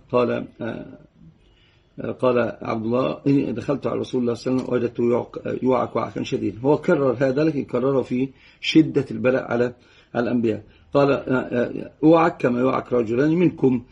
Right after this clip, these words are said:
قال: "لك مثل أجر رجلين". قال: "نعم". فهذه فيها أيضًا التفقه بين يدي العالم،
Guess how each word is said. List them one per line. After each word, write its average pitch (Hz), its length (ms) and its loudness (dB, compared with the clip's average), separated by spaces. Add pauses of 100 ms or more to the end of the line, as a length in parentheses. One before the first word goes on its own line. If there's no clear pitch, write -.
(220)
قال: 131 240 4
"لك 156 160 0
مثل 131 280 0
أجر 123 220 0
رجلين". 135 460 0
قال: 117 320 -2
"نعم". 135 220 0
فهذه 127 300 -2
فيها 147 260 2
أيضًا 151 160 0
التفقه 139 560 -4
بين 120 200 -2
يدي 131 240 2
العالم، 131 360 0